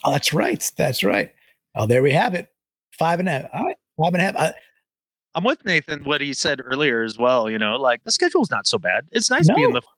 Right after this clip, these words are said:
Speaker 2: having the fourth place schedule. I mean, it, it's kinda helpful.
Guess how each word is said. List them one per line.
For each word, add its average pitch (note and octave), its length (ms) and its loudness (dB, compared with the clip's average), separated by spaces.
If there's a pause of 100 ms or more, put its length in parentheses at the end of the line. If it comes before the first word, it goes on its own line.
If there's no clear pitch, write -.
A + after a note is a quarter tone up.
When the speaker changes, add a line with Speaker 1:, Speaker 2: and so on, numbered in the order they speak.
Speaker 2:
having D3+ 280 -4
the C3 100 -12
fourth D3 280 -4
place C#3+ 220 -2
schedule. D#3 460 -4 (440)
I B2+ 80 -4
mean, D3+ 260 -2
it, E3 240 -2
it's E3 220 -4
kinda G#3 260 -4
helpful. D3 440 -4